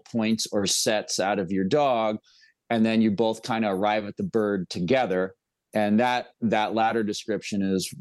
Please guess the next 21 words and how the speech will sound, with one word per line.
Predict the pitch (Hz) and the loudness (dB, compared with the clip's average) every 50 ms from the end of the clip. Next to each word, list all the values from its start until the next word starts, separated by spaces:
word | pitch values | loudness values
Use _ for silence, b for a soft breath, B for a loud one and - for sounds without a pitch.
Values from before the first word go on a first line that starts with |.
| - | -4
what | - 107 107 101 98 | 2 2 4 4 4
I | 101 | 4
refer | 101 98 90 - 104 101 | 2 0 0 0 -2 -2
to | 90 - 104 | 0 0 0
as | 92 87 - | 0 0 -2
tracking | - - 127 113 110 - 101 95 92 | -2 0 0 0 0 -2 -2 -2 0
dogs. | 90 90 87 87 87 87 95 - - - - - _ _ _ _ _ _ _ _ | 2 2 2 2 2 0 -2 -4 -8 -12 -14 -16 _ _ _ _ _ _ _ _
Um, | - 104 101 98 95 92 92 92 90 90 90 87 80 - _ - | -2 0 0 2 0 0 0 0 0 -2 -2 -2 -4 -8 _ -2
and, | 104 104 101 98 98 98 92 | 0 0 2 2 2 2 2
uh, | 98 92 92 90 - | 2 2 2 2 2
at | 101 101 - | 0 0 0
this | - 156 143 | 0 0 0
point | - - 127 110 104 | -2 -2 -2 -2 -2
in | 101 | -2
time, | - 113 98 101 101 98 95 | -4 -2 -2 -2 -2 -2 0
my, | 95 92 90 90 82 - _ _ _ - | 0 0 0 -2 -4 -6 _ _ _ -4
my, | - 110 92 92 98 104 | -2 0 2 2 2 0
my | 92 92 95 98 104 | 0 0 2 2 2
own | 117 123 123 120 | 2 2 2 0
program, | 110 - 98 95 92 85 98 95 95 98 | 0 0 0 0 0 0 -2 -2 0 0
that, | 95 95 92 | 0 0 -2